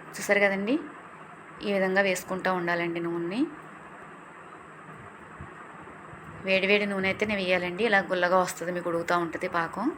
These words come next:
ఇలా వేయటంలోనే ఉంటుందండి మొక్-, మీకు మైసూర్ పాకు మృదువుగా, గుల్లగా రావటం. చుట్టూ అలాగ అంచులు తిప్పుతూ ఉండాలండి పాకం తొందరగా రావాలంటే. చూపించిన విధంగా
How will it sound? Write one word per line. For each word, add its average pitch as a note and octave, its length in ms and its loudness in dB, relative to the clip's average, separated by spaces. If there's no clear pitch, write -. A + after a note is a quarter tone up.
ఇలా G3+ 200 8
వేయటంలోనే G#3 580 8
ఉంటుందండి G3 500 2
మొక్-, F#3+ 340 0
మీకు F#3+ 240 -2
మైసూర్ F#3 360 0
పాకు G3 200 2
మృదువుగా, F#3 540 4
గుల్లగా F3+ 360 6
రావటం. E3+ 360 4
చుట్టూ - 340 4
అలాగ G#3 240 10
అంచులు G3 280 0
తిప్పుతూ G#3 340 -2
ఉండాలండి F3+ 500 0
పాకం F#3 320 6
తొందరగా F3 420 2
రావాలంటే. E3+ 600 2
చూపించిన F#3 420 -6
విధంగా F3 400 2